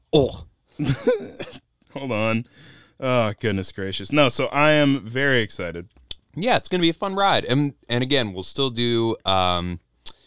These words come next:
Speaker 1: freaking Headbutt
Speaker 2: Oh, yeah.
Speaker 1: and, uh,
Speaker 2: Scheduled Fun.
Speaker 1: Scheduled Fun. Jeez.
Speaker 2: And, uh,
Speaker 1: And what you, what you, what you doing?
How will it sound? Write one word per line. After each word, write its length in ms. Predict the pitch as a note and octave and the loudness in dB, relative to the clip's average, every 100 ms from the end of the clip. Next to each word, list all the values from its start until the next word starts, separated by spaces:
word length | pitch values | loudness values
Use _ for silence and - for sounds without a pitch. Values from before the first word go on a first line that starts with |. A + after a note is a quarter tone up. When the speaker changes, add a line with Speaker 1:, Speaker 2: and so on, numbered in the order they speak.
| _ | _
Speaker 1:
freaking 240 | - A#2 F#2+ | -8 -6 -2
Headbutt 680 | A#2+ C3+ B2 B2 A#2+ - - | -2 2 4 4 2 -2 -14
Speaker 2:
Oh, 160 | - | -6
yeah. 260 | F#2+ F#2+ G2 | -2 0 2
Speaker 1:
and, 340 | F2+ F2 F2 - - | 0 -2 -6 -14 -12
uh, 320 | F2+ E2+ E2 | -8 -6 -4
Speaker 2:
Scheduled 400 | E2+ E2+ F2 F#2 | -4 -2 -4 -4
Fun. 100 | A2 | -2
Speaker 1:
Scheduled 320 | A#2 A#2+ C3+ | 0 0 -2
Fun. 420 | - G#2 G2+ G#2 | -2 -4 -4 -8
Jeez. 160 | G2 A2+ | -10 -4
Speaker 2:
And, 400 | G#2 G2+ G2+ G#2+ | -2 0 0 0
uh, 140 | G#2+ G#2+ | 0 2
Speaker 1:
And 240 | C#3+ D#3+ | 2 4
what 240 | E3+ F#3 | 4 2
you, 180 | G#3+ G3 | -2 -4
what 180 | F#3+ F#3+ | -6 -6
you, 300 | F#3+ F#3 F3+ | -6 -8 -8
what 200 | F3+ F3 | -10 -10
you 60 | F3 | -10
doing? 320 | F3 C#3+ F2+ | -10 -10 -12